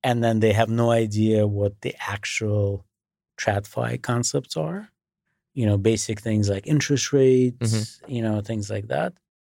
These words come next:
Speaker 1: And then the other version is you have people who are experts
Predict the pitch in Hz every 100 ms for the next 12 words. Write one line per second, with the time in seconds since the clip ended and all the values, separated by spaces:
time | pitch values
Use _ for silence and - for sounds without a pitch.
0 | _ _ _ _ _ _ _ _ _ 131
1 | 123 120 123 120 120 123 - _ _ _
2 | _ 123 127 - 196 190 127 123 117 117
3 | 117 - 120 120 113 110 113 104 107 104
4 | 110 104 110 104 98 101 98 95 98 92
5 | 85 _ _ _ _ _ _ - 113 -
6 | - 117 110 107 - - -